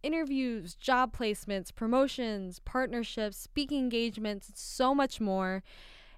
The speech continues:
And it differentiates you from other professionals in your field.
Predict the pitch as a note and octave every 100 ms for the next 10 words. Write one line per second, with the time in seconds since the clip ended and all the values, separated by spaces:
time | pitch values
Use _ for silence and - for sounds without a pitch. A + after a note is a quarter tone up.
0 | - B3 B3 B3 _ _ - A#3+ G3+ B3
1 | B3+ A3+ D4 C4+ G3+ - G3 F#3 - G3+
2 | G3 - G#3 A3 G#3 G#3 G3 F#3+ F#3+ F3+
3 | E3+ E3+ E3 A#3+ C4+ F#3